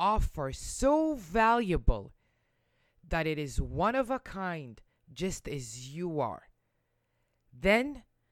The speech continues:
no matter what size of organ-, then,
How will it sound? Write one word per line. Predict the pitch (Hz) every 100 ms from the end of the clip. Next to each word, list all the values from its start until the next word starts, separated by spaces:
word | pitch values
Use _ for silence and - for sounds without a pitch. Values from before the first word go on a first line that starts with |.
| _ -
no | 135 139 135
matter | 131 139 185 214 196 156
what | 139 151 143
size | - - 170 165 135 113 _ -
of | 123
organ-, | 127 147 160 165 - - - _ _ _ _ _ _ _ _ _ _ _ _ _ _ _ -
then, | 117 190 160